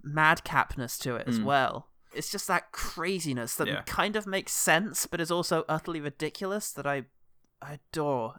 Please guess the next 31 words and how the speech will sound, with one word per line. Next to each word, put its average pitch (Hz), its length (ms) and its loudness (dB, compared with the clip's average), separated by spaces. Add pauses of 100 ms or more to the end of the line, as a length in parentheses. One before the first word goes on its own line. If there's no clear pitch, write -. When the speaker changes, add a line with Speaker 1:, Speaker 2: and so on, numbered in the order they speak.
Speaker 1:
And, 131 300 -8 (100)
I 175 80 -4
mean, 175 120 -2
just 190 140 -8
his 180 100 -8
ability 139 380 -2
to 127 80 -8
summon 131 360 -2
up 127 160 -4
a 120 60 -6
Venetian 131 440 -4
art 127 220 -2
heist 123 360 -6
out 117 100 -6
of 113 100 -12
nothing 127 440 -6
is 117 140 -14
just - 280 -14 (120)
so - 240 -4
richly 151 380 0
evocative. 127 720 -2
Speaker 2:
Mm. 110 200 -10 (200)
Speaker 1:
It's, - 300 -10
it's - 140 -10
beautiful, 131 560 -2
and 135 120 -4
I 135 60 0
love 147 260 2
Pynchon 131 320 -6
for 120 120 -8
that, 120 260 0